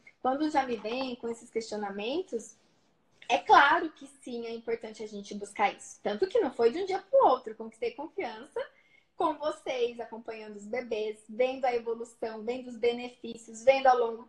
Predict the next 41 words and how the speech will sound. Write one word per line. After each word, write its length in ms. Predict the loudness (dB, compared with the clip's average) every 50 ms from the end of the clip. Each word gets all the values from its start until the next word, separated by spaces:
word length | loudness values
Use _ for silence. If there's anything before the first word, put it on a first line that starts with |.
| _ _
prazo. 440 | 10 10 10 10 6 2 -4 -8 -14
Isso 160 | -12 -8 -8
a 40 | -6
gente 280 | -6 -8 -10 -8 -8
hoje 180 | -6 -6 -6 -4
já 180 | -2 -2 -2 0
é 40 | -2
muito 420 | -4 -4 -2 -2 -2 -4 -6 -10
segura. 600 | -20 -20 -16 -16 -10 -10 -8 -6 -6 -6 -6 -8 -10 _ _ _ _ -20 _ -20 -20 -20 -20 _ 0
E 120 | 4 6
aí, 300 | 6 6 6 4 0 0 _
quando 220 | -6 -4 -4 -2 -2
a 80 | -2
gente 300 | -2 -4 -6 -6 -6 -10
entende 640 | -10 -8 _ -8 -8 -8 -10 -14 -14 -16 -16 -20 -20 _ _ _ _ _ _ _ _
que 280 | -12 -12 -10 -10 -10 -6
quanto 240 | -6 -6 -6 -6 -8
mais 300 | -8 -4 -4 -2 0 0
a 80 | -2
gente 240 | -2 -2 -6 -10 -8
se 100 | -8 -10
distancia, 640 | -10 -10 -16 -10 -8 -8 -8 -8 -10 -10 -8 -6 -6
a 40 | -6
gente 300 | -8 -10 -12 -12 -16 -18 _
tá 360 | 0 2 2 2 0 -2 -6 -16 _ _ _
privando 500 | 2 2 2 2 2 0 0 0 0 -2
esse 180 | -6 -8 -8
bebê, 600 | -4 -4 -4 -4 -4 -4 -2 -2 -2 -2 -4 -6 _
podando 460 | 0 0 0 4 2 0 2 2 -4
o 20 | -6
desenvolvimento 760 | -8 -10 -8 -4 -4 -4 -4 -4 -10 -12 -12 -12 -14 -16 -10
dele, 560 | -8 -8 -6 -6 -8 -8 -10 -12 -16 -20 _ _ _ _ _
e 80 | -2 4
vai 160 | 4 6 6
refletir 400 | 4 0 -2 -6 -8 -6 -6 -6
pra 160 | -2 -2 -2 -2
vida 200 | -2 -2 0 0 -2 -2 _
toda, 540 | -4 -2 -2 -2 -2 -4 -4 -6 -6 -6 -8 -14 -20 _ _ _ _ _ _ _ _ _ _ _ _ _ -4
é 120 | -2 -2 -2
muito 340 | -2 -4 -4 -4 -6 -8 -10
cruel. 500 | -8 -6 -4 -4 -2 -2 -4 -6 -10